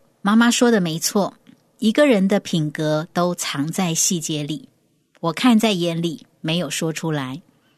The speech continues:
心里终于懂了，什么是和爸爸一样好的男人。我刚读完这段信息的时候，就看见群组中的那位爸爸传来了一个图贴，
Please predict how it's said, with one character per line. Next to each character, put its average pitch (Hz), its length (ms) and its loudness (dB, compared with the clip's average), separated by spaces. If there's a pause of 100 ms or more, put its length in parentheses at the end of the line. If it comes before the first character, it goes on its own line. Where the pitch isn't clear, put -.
心 208 260 2
里 160 160 2
终 233 240 4
于 180 100 2
懂 135 240 -2
了， 131 160 -10 (160)
什 - 200 -2
么 196 100 4
是 208 380 4 (520)
和 196 220 2
爸 262 220 4
爸 180 260 -2
一 175 160 -2
样 214 180 4
好 147 320 -4
的 165 120 -4
男 156 260 -2
人。 147 300 -4 (720)
我 196 120 0
刚 277 220 2
读 220 160 4
完 202 180 4
这 220 140 4
段 214 180 4
信 208 220 4
息 175 120 0
的 170 120 -2
时 170 180 -2
候， 175 240 0
就 170 160 -2
看 175 220 -2
见 165 160 -2
群 170 180 -4
组 156 140 -6
中 160 160 -2
的 156 100 0
那 170 140 -2
位 160 120 -2
爸 165 220 -2
爸 147 160 -4
传 151 260 -4
来 147 120 -2
了 151 80 -8
一 147 100 -8
个 151 160 -4
图 139 240 -10
贴， 160 340 -6